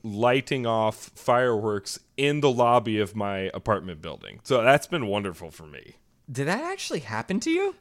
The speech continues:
Speaker 1: They, dude, they were l-, back when the, the stuff was going on earlier this year, like, call it March, April. Literally
Speaker 2: Mm-hmm.
Speaker 1: every night they're lighting fireworks.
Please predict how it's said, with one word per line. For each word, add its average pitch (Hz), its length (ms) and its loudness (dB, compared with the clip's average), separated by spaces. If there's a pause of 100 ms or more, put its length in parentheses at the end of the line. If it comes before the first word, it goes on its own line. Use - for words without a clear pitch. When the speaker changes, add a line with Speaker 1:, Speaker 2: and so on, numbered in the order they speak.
Speaker 1:
They, 170 160 4
dude, 147 260 -4
they 160 140 -2
were 196 140 0
l-, 131 240 -6
back 156 460 -6
when 151 300 -4
the, 104 400 0
the 95 240 -4
stuff - 280 -2
was 123 120 -6
going 123 220 -2
on 113 120 -2
earlier 107 380 -2
this 104 220 -2
year, 107 120 0
like, 92 200 -6 (460)
call 117 200 4
it - 100 -6
March, 104 460 -4
April. 127 420 -6 (560)
Literally 170 520 4
Speaker 2:
Mm-hmm. 127 80 -4
Speaker 1:
every 135 300 2
night 104 340 0
they're 107 140 -4
lighting 95 340 -4
fireworks. 78 760 -12